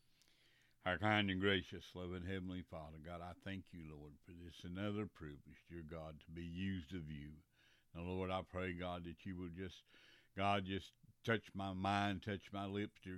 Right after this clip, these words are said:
God, Lord, that you may speak through me, dear God. Just help me to get, get me out of the way, dear God, so that you can, you can work and your word will go out and, um, whatever you would have said that would be said,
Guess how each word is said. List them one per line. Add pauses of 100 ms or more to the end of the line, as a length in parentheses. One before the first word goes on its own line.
God,
Lord,
that
you
may
speak (140)
through
me,
dear
God.
Just
help
me
to
get, (520)
get
me
out
of
the
way,
dear
God, (120)
so
that
you
can, (360)
you
can
work
and
your
word
will
go
out
and, (420)
um, (360)
whatever
you
would
have (100)
said (100)
that (100)
would
be (140)
said,